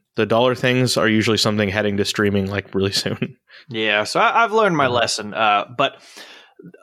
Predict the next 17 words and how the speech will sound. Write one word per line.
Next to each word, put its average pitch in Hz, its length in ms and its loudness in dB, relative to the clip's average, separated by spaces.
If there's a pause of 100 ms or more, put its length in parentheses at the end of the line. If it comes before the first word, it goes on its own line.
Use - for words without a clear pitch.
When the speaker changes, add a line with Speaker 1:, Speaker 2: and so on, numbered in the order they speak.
Speaker 2:
the 156 160 2 (180)
annoying 180 340 4
thing 185 220 0
is, 143 380 2 (160)
I 135 160 2
watched 151 400 0
about 131 260 2
an 131 80 0
hour 120 380 2
of 107 160 -2
it, 107 160 -6 (240)
and 117 120 -4
then 117 120 -2
we 117 80 0
didn't 117 240 -2
finish 120 420 -4
it. 139 140 0